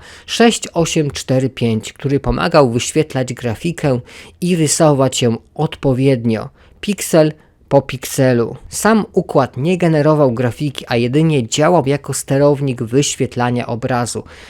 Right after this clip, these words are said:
ale był używany w wielu rozwiązaniach w tamtym czasie. Oryginalnie został stworzony do współpracy z procesorem ośmiobitowym Motorola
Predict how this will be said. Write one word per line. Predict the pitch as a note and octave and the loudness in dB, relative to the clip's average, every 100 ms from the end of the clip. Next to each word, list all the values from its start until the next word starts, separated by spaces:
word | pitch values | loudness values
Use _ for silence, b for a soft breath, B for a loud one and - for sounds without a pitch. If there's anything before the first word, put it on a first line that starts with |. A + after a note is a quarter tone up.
| B - | B 0
ale | A#2+ B2 | 4 4
był | C#3 D#3+ D#3+ | 4 2 2
używany | G#3+ A3 G#3 G3 F3+ C#3+ | 0 4 4 4 4 0
w | A2 | -4
wielu | G#2+ B2+ D3 C#3+ | -2 2 4 2
rozwiązaniach | B2+ B2 A#2+ A2+ A2 C3 A#2+ A2 | -2 -4 -2 -2 0 0 0 -4
w | - | -4
tamtym | B2+ C#3 - A#2+ | -2 0 0 -4
czasie. | - A#2+ A2+ - - - B B B | -2 -4 -4 -6 -10 -14 B B B
Oryginalnie | - D#3 C3 C3+ C#3+ G3 G#3 E3+ | 2 2 2 0 2 4 4 2
został | E3 - C#3+ | 0 0 -2
stworzony | - - C3+ B2+ C#3+ | -2 -6 -2 2 2
do | B2 B2+ | 2 0
współpracy | - - C#3 A#2 C#3+ C#3+ C3+ | -2 -4 -2 0 0 0 -2
z | - | -6
procesorem | - B2 C3 D#3+ C#3 A#2+ - | -8 -6 -4 0 2 0 -2
ośmiobitowym | E3+ F3+ - F3 B2+ A2+ C#3+ C3 A#2 A#2 B2 B B B | -2 -2 0 -2 -2 -2 0 2 2 -2 -4 B B B
Motorola | D3 F#3 - D#3 D3 C3 A#2 | 2 2 4 4 6 6 2